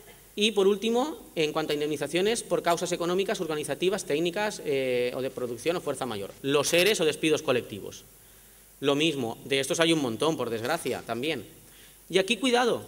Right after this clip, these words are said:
porque a veces se está perjudicando al trabajador. ¿Por qué? Porque el Estatuto de los Trabajadores me da una indemnización de veinte días de salario por año de servicio. Pero ¿qué está pasando en algunas empresas? Que se está pagando algo más de esos veinte días de salario.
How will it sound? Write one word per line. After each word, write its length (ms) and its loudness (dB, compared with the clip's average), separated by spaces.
porque 240 2
a 60 0
veces 440 -2
se 160 0
está 180 0
perjudicando 520 4
al 60 0
trabajador. 640 2
¿Por 180 0
qué? 320 0
Porque 220 6
el 60 6
Estatuto 340 2
de 40 6
los 140 2
Trabajadores 720 2
me 220 0
da 260 2
una 280 0
indemnización 300 2
de 80 4
veinte 240 2
días 160 2
de 60 -4
salario 280 0
por 120 0
año 120 0
de 60 -4
servicio. 460 -4
Pero 220 6
¿qué 80 4
está 200 2
pasando 360 4
en 100 4
algunas 320 2
empresas? 540 -2
Que 120 2
se 140 0
está 200 -4
pagando 500 0
algo 300 2
más 360 -2
de 80 2
esos 180 2
veinte 300 0
días 220 -2
de 60 -4
salario. 440 -4